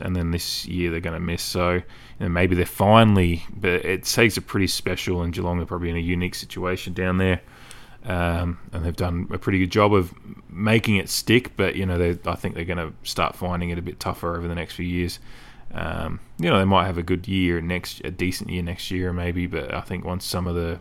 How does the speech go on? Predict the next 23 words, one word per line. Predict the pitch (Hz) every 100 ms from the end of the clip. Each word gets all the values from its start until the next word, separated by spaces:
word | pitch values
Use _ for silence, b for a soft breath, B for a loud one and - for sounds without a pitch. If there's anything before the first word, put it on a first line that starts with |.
| -
the | 92
Hawkins | 101 95 - 90 87
and | 87 85
the | 85 - - - -
Camerons | - 90 87 87 85
and | 85
stuff | - 87
start | - 90 90
going | 90 87
away, | 85 87 87
and |
a | 85
few | 95
of | 90
those | 85
others, | 90 90 92 - B B B B B B B -
um, | 87 82 82 82 78 - - -
they'll | 82
find | - 90 87 85
their, | 82 80 80
uh, | 78 -
hand, | 92 90 87 85 - - - -
um, | 80 82 156